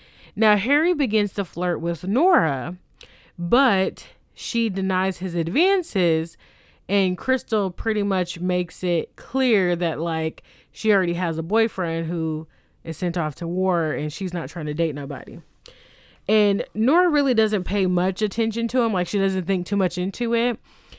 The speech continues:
And everyone ends up going on with their day. So then that evening, Nora is celebrating her birthday by preparing a dinner for her and George. And George is her boyfriend who is overseas,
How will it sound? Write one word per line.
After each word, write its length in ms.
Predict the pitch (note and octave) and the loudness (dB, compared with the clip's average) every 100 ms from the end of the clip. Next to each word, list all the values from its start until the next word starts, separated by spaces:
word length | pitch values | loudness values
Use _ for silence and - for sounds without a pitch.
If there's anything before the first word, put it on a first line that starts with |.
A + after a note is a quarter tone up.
| - - - | -20 -12 -2
And 180 | G3+ F3+ | 0 2
everyone 420 | G#3 G#3+ A#3 G#3+ | 2 4 4 4
ends 200 | G3 G3 | 2 0
up 200 | F#3 F3+ | -2 0
going 640 | F3+ F3 F3+ E3+ E3+ F3+ - - | 2 4 2 0 -2 -4 -8 -8
on 180 | E3+ D#3+ | -4 -2
with 140 | E3+ | -2
their 140 | G3 A3+ | -2 2
day. 280 | F4+ A#3+ D3+ _ _ - - - - | 2 2 -4 _ _ -20 -20 -20 -20
So 200 | - B3 | 2 6
then 260 | A3+ A#3+ A#3 | 8 8 8
that 240 | C4 E4+ | 6 4
evening, 680 | - B3+ A#3+ G3+ F3+ F3+ F#3 | 4 2 2 0 0 2 2
Nora 300 | G#3+ C#4+ D#4 | 4 6 4
is 180 | A3+ - | 2 0
celebrating 440 | G#3+ G3 G3 G3 | 0 0 0 -2
her 120 | A3 | -2
birthday 480 | A#3 F#4+ F#4+ F3+ D#3+ | 2 2 2 0 0
by 200 | D#3+ F3+ | 2 0
preparing 460 | F3+ E3+ G3 F#3 D#3+ | -2 -4 -2 -2 -2
a 80 | |
dinner 320 | F3+ F3+ F3 F3+ | 0 0 0 -2
for 180 | F3 | -4
her 560 | E3+ - G3 F#3 F3+ G#3+ _ - - - _ | -6 0 2 4 2 -2 _ -20 -20 -20 _
and 220 | G3+ F#3+ F3 | 2 2 2
George. 640 | F#3+ C4 F3+ - - - _ _ - | 4 4 2 -2 -14 -20 _ _ -6
And 160 | E3+ E3+ | -2 0
George 320 | F#3+ G3+ G3 | 2 2 0
is 120 | G3+ | -2
her 160 | - C4 | -2 -2
boyfriend 540 | G3 F#3 - F#3 F#3 | 0 0 0 2 2
who 160 | F3 E3 | 2 2
is 180 | E3 | 2
overseas, 800 | D#3+ D#3+ G3+ - E4+ F#3+ C#3 - | 2 2 0 4 4 4 0 -8